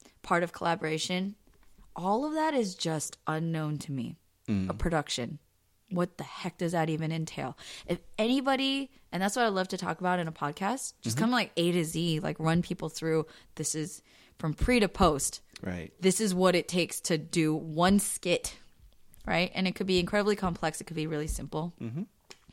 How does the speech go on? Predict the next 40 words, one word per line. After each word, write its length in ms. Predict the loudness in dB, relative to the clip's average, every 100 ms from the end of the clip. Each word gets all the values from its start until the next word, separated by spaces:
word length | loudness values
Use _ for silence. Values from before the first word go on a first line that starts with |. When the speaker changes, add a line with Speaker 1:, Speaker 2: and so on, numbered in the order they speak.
| -20 -20 -12
Speaker 1:
But 60 |
that's, 200 | -10 -10 -14 -8
that's, 220 | -6 -6
like, 260 | -14 -16 -20 -20 -20 -20 -2
the 80 | 0
magic 440 | 2 0 -2 -6
of 60 | -10
Hollywood. 540 | -4 -2 -2 -2 0 0 0
Speaker 2:
<laughs> 320 | 0 0 2
Speaker 1:
You 100 | 2
know 60 | 4
what 100 | 4
I 40 | 2
mean? 240 | 0 0
No 100 | 2
one 120 | 4
Speaker 2:
Yeah. 80 | 4
Speaker 1:
knows 260 | 4 2 0
that. 280 | -6 -8 -14 _ _ -20 -20 -20 -20 -20 -20
So. 360 | -4 -2 -2 -6 _ -2
Speaker 2:
Well, 100 | 2
even, 260 | 4 4
you 80 | 6
know, 140 | 4 2
you 220 | -2 -4
hear 160 | 2 2
about, 280 | 2 0 -8 -10
you 80 | -10
know, 80 |
people 240 | -8 -8 -4
making 640 | -4 -6 -6 -6 -6 -10 -16 _ _ _ _ _ -4
events 480 | -2 0 -2 -4 -6
look, 140 | -8 -10 _ _ _ _
like, 180 | -8 -8 -10 _
popping, 440 | -6 -2 -2 -2 -2
even 180 | -2
though 140 | -2 -2
there's, 200 | -4 -6
like, 200 | -10 -10
half 440 | -12 -8 -8 -10